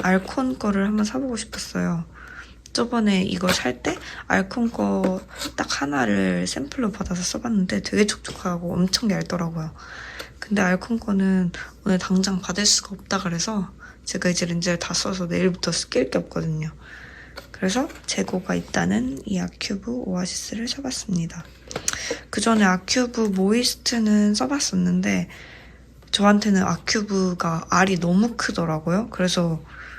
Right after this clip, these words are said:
눈에 넣으려고 해도 이게 들어가지지를 않아가지고 넣는데도 시간이 한참 걸리고 막 좀 두껍다는 느낌이 들어서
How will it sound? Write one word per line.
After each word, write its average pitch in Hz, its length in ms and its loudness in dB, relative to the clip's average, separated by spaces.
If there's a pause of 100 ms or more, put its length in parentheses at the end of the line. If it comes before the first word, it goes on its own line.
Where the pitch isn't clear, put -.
(300)
눈에 180 280 6
넣으려고 196 520 4
해도 185 260 0
이게 160 380 0
들어가지지를 202 760 2
않아가지고 160 600 -2
넣는데도 185 560 2
시간이 208 360 2
한참 262 420 -4
걸리고 196 540 0 (1040)
막 - 340 -2 (500)
좀 196 180 2
두껍다는 233 840 2
느낌이 190 340 2
들어서 190 420 0